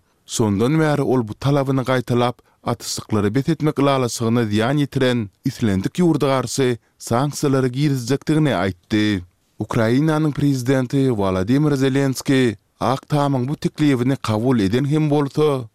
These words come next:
Putin Kiýewiň detlapy şertleri kabul etmelidigini,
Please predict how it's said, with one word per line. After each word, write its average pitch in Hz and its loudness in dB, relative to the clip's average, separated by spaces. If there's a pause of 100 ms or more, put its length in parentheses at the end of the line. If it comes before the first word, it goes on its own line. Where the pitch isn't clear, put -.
(120)
Putin 139 0
Kiýewiň 143 0
detlapy 117 -2
şertleri 151 0
kabul 113 0
etmelidigini, 107 0